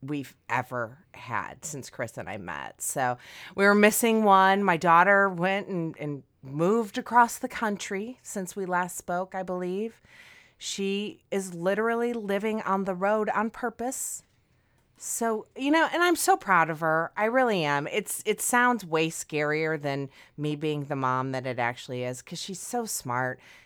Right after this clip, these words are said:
and she's so talented, and she,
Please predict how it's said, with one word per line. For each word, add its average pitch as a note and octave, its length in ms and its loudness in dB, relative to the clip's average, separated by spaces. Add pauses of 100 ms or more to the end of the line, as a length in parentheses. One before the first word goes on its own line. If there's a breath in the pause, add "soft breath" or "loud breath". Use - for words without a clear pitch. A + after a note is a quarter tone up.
(120)
and C#3 120 -4
she's E3+ 200 -8
so F#3+ 200 0
talented, B2+ 920 -4
and B2+ 500 -6 (520 soft breath)
she, - 260 -12